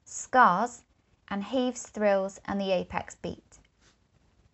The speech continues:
You can actually test your knowledge with our pub quiz episode on the cardio exam, as well as download a P D F of the key points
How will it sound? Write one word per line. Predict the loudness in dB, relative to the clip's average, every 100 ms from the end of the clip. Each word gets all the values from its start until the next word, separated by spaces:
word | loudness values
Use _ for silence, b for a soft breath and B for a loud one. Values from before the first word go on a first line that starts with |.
| -6
You | -4 -2
can | 2 2
actually | 2 -2 -4 -4 -4
test | -4 -4 -4
your | -2
knowledge | 0 0 0 -4
with | -2
our | -2
pub | -2 -4
quiz | -2 -4
episode | -4 -4 -4 -4
on | -4
the | -6
cardio | -2 -2 0 -4
exam, | -4 -6 -6 -8 B B B B
as | 0
well | 4 4
as | 2
download | 0 0 -4 -6
a | -10
P | -4 -2
D | 0
F | 0 -2 -6
of |
the | -8
key | -4 -4
points | -4 -4 -6